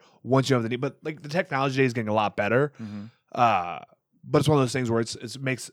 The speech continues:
Speaker 1: such a game. It's such a game changer.
Speaker 2: Damn. Holy shit. That's insane.
Speaker 1: Now I have my gimmick.
Speaker 2: Now you have your gimmick.
Speaker 1: But that, it's funny. That's what, like, uh, Josh Means actually helped me with that, 'cause my thing for a long time with co-, like, not even a long time,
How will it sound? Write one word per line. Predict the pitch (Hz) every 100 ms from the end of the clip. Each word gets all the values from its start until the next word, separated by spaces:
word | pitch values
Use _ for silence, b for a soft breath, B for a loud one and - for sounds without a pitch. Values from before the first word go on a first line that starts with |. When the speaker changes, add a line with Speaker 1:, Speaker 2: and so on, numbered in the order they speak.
| _
Speaker 1:
such | - - 165 -
a |
game. | 104 104
It's | 110 113
such | 160 120
a | 104
game | 98 95
changer. | - 95 95 87 _ _ _
Speaker 2:
Damn. | - 104 92 78 82 _ _
Holy | 120 101
shit. | - - 87 - _ _ _ _ _ _ _
That's | 120 113 -
insane. | - -
Speaker 1:
Now | 127 123
I |
have | 139 135
my | 131
gimmick. | 139 185 98 - _ _ _ -
Speaker 2:
Now | 104
you | 113
have | 131
your | 143
gimmick. | 131 180
Speaker 1:
But | 185
that, | 180 180 165
it's | 170
funny. | - 170
That's | 151
what, | 156
like, | 139
uh, | 131 117 110
Josh | 120 151 151 -
Means | 147
actually | 131 113
helped | 117
me | 110
with | 104
that, | 101
'cause | 110 120
my | 139
thing | 135 117
for | 117 120
a | 113
long | 117 117
time | 120 120
with | 104 -
co-, | 120
like, | 107 95
not | 143
even | 98
a |
long | 90
time, | 85